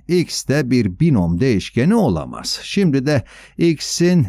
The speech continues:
binom değişkeni olduğunu varsaymak için örneklem boyutumuzun, popülasyon boyutumuzun en az yüzde kaçı olduğunu bulalım.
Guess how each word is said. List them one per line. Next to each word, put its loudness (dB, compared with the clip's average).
binom 0
değişkeni 2
olduğunu 0
varsaymak 0
için -2
örneklem 0
boyutumuzun, 0
popülasyon 0
boyutumuzun 0
en 0
az 0
yüzde 0
kaçı 0
olduğunu 2
bulalım. -2